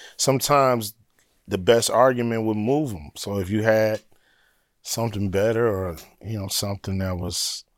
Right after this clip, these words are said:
more impressive, you, you know, you would see him change his position. So that was great too, 'cause it was like,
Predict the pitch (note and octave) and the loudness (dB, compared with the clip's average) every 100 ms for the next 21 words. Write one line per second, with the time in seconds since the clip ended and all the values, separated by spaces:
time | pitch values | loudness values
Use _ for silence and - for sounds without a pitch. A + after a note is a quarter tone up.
0 | _ _ _ _ _ - F2+ F#2+ E2 - | _ _ _ _ _ -8 -4 -4 -6 0
1 | G#2+ G#2+ A#2+ G#2+ G#2 G2 F#2+ G2 G#2+ F2 | 2 2 -2 -4 -4 -6 -6 -8 -6 -6
2 | F2 F2+ F2 - G2 F#2 F2 - F2+ F2+ | -6 -6 -4 -4 -4 -8 -6 -6 -4 -4
3 | F2 - E2+ - E2 F2 B2+ - - - | -6 -8 -10 -10 -8 -2 -2 -2 -6 -8
4 | - D#2+ F#2+ B2 A#2 F#2+ G2 F#2+ F#2 - | -6 -6 -4 -4 -4 -6 -4 -4 -4 -2
5 | C3+ G2 F2+ E2+ F#2 F2 F2 E2+ D2 | -2 -2 -6 -6 -6 -6 -8 -10 -12